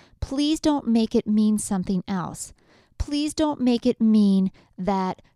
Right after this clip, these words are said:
because you ate one piece of candy, you blew it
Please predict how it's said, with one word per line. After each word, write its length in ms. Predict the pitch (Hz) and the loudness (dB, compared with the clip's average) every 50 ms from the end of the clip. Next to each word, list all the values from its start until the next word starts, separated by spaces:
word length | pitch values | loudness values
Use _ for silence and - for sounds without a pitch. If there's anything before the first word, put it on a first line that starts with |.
| _ _ - _ | _ _ -14 _
because 400 | - 202 - 214 220 220 196 202 | -10 -8 -6 -4 -2 -2 -2 -2
you 120 | 240 214 - | -4 -4 -2
ate 180 | 208 220 - - | -2 -4 -4 -4
one 240 | 185 185 185 190 | -2 -2 0 0
piece 220 | 190 220 240 226 - | 0 0 -2 -2 -4
of 100 | 240 226 | -4 -4
candy, 480 | - - 247 254 254 254 269 269 262 - - _ _ | -4 -2 -2 0 0 0 -2 -2 -4 -6 -10 _ _
you 160 | - 196 202 | -6 -4 -4
blew 360 | 175 185 185 185 190 196 196 | -4 -2 -2 0 2 2 2
it 140 | 220 240 - | 0 -2 -4